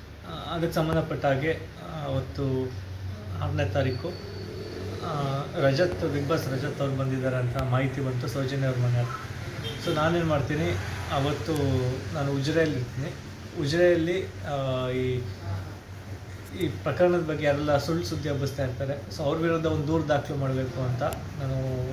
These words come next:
ಉಜಿರೆಯಲ್ಲಿ ಒಂದು ಕಂಪ್ಲೇಂಟ್ ಕಾಪಿಯನ್ನು ರೆಡಿ ಮಾಡ್ಕೊಂಡು ಪ್ರಿಂಟ್ ತೆಗೆಸ್ಕೊಂಡು,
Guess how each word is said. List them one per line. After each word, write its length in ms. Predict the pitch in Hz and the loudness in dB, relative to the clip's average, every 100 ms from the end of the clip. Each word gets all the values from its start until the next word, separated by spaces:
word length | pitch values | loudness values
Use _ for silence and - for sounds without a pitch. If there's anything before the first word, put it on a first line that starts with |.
| 131 | 0
ಉಜಿರೆಯಲ್ಲಿ 420 | 147 160 147 156 | 2 2 2 2
ಒಂದು 400 | 147 131 127 127 - - - - - | 2 2 2 2 0 -4 -6 -6 -4
ಕಂಪ್ಲೇಂಟ್ 380 | 139 139 165 - | 0 4 2 4
ಕಾಪಿಯನ್ನು 380 | 143 - 135 131 | 0 2 2 2
ರೆಡಿ 180 | 127 135 | 2 2
ಮಾಡ್ಕೊಂಡು 400 | 131 123 143 - | 0 -2 -4 -4
ಪ್ರಿಂಟ್ 220 | 139 131 | -2 -2
ತೆಗೆಸ್ಕೊಂಡು, 540 | 127 120 - 127 127 | -2 -2 -2 -2 -2